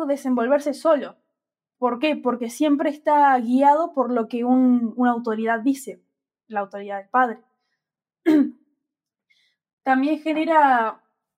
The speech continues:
un miedo terrible a desenvolverse en otras cosas. O sea, vive para la música, vive para, para eso, para componer. Y bueno, una enorme presión de, de, de, de siempre estar en la cima, ¿no?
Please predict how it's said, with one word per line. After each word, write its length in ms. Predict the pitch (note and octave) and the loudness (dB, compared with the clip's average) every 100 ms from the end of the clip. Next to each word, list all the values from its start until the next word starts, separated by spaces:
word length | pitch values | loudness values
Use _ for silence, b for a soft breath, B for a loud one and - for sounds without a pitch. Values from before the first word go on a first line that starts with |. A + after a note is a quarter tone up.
| _ _ | _ _
un 680 | D4 D4 C#4+ C#4 C4 B3+ | 0 0 0 0 -2 0
miedo 300 | B3+ C#4+ D#4+ | 0 -2 -4
terrible 540 | C#4+ C#4 D4+ D4+ F#4 - | -4 -6 -8 -10 -12 -6
a 160 | B3+ B3+ | -2 -2
desenvolverse 600 | B3+ C#4 B3+ C4 D4+ E4 | -4 -6 -4 -4 -6 -6
en 80 | E4+ | -4
otras 220 | E4+ - | -4 -2
cosas. 500 | F4 - - - _ _ _ _ _ | -2 -2 -8 -16 _ _ _ _ _
O 60 | _ | _
sea, 200 | A3+ G#3+ | -8 -4
vive 340 | B3+ D#4 E4+ | -4 -4 -4
para 240 | D#4+ D4 C4+ | -2 0 2
la 100 | C4 | 2
música, 460 | D4+ D4 B3 G3+ | 0 -6 -10 -10
vive 240 | G#3 C4+ C#4+ | -6 -6 0
para, 580 | C4 B3 A3 G3+ A3 _ _ _ | 2 2 0 -4 -10 _ _ _
para 240 | A3+ A#3 | -4 -2
eso, 220 | C#4+ C4+ | -2 -2
para 180 | A3 G3+ | -4 -6
componer. 460 | G#3 G#3 A3 C4+ C4 _ _ _ | -10 -12 -6 -4 -6 _ _ _
Y 120 | - B3+ | -6 0
bueno, 420 | D4+ C4+ G#3+ - | 2 2 -2 -4
una 540 | C4 C4+ C4+ C4 B3+ | -6 -2 -2 0 0
enorme 1000 | B3 B3+ C#4 C#4 C#4 B3+ A#3 G#3+ G#3 - _ _ _ _ _ _ _ _ - | 0 2 2 0 0 -2 -4 -6 -8 -14 _ _ _ _ _ _ _ _ -4
presión 500 | B3 A#3+ C4 C4+ C#4 | -4 0 2 4 4
de, 380 | E4 C4+ - G#3+ | 2 0 -2 -10
de, 220 | G#3 G3+ | -12 -12
de, 300 | G3+ G3+ G#3 _ _ _ - | -12 -12 -14 _ _ _ -10
de 160 | A3 | -10
siempre 340 | - C4 B3 D4 | -2 0 2 0
estar 360 | C#4+ B3 B3 D#4 E4+ - | -2 0 0 -2 -4 -6
en 120 | A3 | -8
la 120 | G3 | -6
cima, 280 | - D4 G3 | 0 0 0
¿no? 220 | G3 - | -4 -12